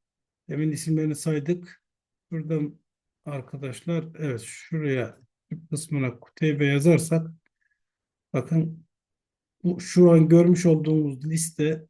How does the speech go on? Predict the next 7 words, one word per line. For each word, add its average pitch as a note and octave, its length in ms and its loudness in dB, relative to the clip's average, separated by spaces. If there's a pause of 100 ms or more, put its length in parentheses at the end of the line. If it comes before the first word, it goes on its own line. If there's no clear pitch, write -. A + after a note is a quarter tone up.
İbn D#3+ 360 -2
Kuteybe'ye D3+ 580 0
ait D3 540 -4 (420)
eserlerin D3+ 540 0
listesi B2 420 -8
arkadaşlar. A#2+ 800 -12 (600)
Şöyle D3 520 -4